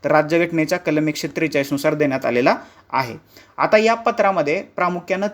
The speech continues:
तीन घटकांवरती राष्ट्रपतींनी विचारविनिमय करण्यासाठी किंवा सल्ला जो आहे, तर तो सर्वोच्च न्यायालयाला मागितलेला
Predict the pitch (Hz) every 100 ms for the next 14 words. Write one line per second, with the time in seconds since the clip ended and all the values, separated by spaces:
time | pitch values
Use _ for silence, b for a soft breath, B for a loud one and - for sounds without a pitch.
0 | - 202 196 196 - 165 165 160 180 170
1 | - 147 147 143 151 220 233 143 143 147
2 | 143 143 147 160 160 131 143 139 160 170
3 | 175 190 139 139 151 147 - B B _
4 | 135 135 165 165 143 147 135 151 156 131
5 | - 131